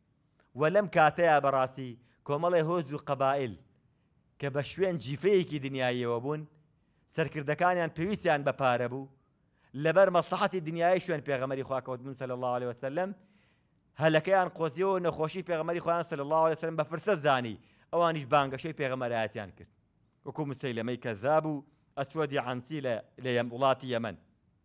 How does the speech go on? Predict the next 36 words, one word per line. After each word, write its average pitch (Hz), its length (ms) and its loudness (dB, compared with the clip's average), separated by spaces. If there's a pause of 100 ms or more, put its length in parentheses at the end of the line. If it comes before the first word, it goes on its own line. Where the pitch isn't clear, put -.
(840)
دەرسی 202 340 -2
داهاتوو 165 460 4
ئیتر 190 220 -4
ئەچینە 185 340 -6
قۆناغە 151 440 0
کۆتاییەکانی 143 760 -2
تەمەنی 139 320 -8
پێغەمەری 123 420 -6
خوا 123 160 -6
سەلی 110 280 -12
الله 104 300 -8
عليه 101 180 -10
وسلم. 92 420 -16 (840)
هەموو 190 280 -2
شتێک 139 240 -6
کە 135 160 -4
سەرەتای 135 520 0
هەبوو، 120 320 -6
ئەبێ 131 240 -2
کۆتاییشی 110 600 -8
هەبێت. 95 380 -16 (600)
ئیتر 170 140 -4
کاتی 190 420 2
ئەوەیە 196 340 6
پێغەمەری 156 460 2
خوا 165 160 2
صلی 139 220 -6
الله 151 420 0
عليه 147 280 0
وسلم 123 500 -4 (760)
ڕوح 135 180 -2
و 143 40 -6
گیانم 156 380 0
بە 139 80 -2
فیدای 123 400 -4
بێت. 95 200 -12